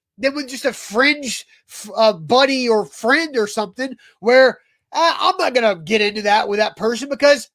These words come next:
I don't wanna cross that line in our relationship. Well, with family, lines get crossed and you come out hugging on the other side of it most of the time, uh, if it gets handled the right way and if the relationship is the correct thing to do.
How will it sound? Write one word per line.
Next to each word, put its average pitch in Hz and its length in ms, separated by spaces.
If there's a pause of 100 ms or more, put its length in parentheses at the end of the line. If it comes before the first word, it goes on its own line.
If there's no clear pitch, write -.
I 294 140
don't 294 180
wanna 254 320 (340)
cross 262 400
that 220 220
line 202 400 (280)
in 226 100
our 220 140
relationship. 208 520
Well, 202 140
with 214 140
family, 359 560 (280)
lines 254 400
get 254 180
crossed 277 480 (260)
and 214 120
you 220 100
come 269 220
out 277 280
hugging 240 380
on 226 80
the 220 60
other 220 120
side 208 280
of 120 80
it - 80 (120)
most 226 220
of 147 80
the - 80
time, 117 180 (320)
uh, 175 220 (160)
if 190 200
it 151 120 (160)
gets 185 200
handled 180 280
the 160 40
right 143 140
way 202 180
and 185 100
if - 60
the 196 80
relationship 220 600 (280)
is 202 320 (140)
the 156 140
correct 160 380
thing 123 140
to 117 80
do. - 80